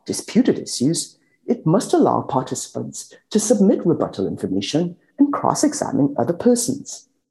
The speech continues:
The F T C may impose limits on this process, but such limits are a basis for court review and reversal.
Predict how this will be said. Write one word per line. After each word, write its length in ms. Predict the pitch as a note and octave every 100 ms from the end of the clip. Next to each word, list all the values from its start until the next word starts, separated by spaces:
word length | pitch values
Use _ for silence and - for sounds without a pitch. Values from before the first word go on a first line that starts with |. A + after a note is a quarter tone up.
| _ _ _
The 160 | - B2+
F 120 | F#3+
T 60 |
C 220 | C#3+ - G2
may 140 | A2
impose 340 | G#2+ D3+ C#3+
limits 280 | C#3+ D#3 D#3
on 100 | D#3
this 140 | E3+ E3
process, 600 | F#3 F#3+ - - - - _ _
but 100 | G#2+
such 380 | - - B2+ -
limits 300 | - - -
are 120 | D#3
a 100 | G3
basis 360 | - - - -
for 100 | -
court 340 | - - -
review 380 | A#3 A3 - -
and 100 | D#3+
reversal. 600 | F3+ D#3 G#3 G#3+ - -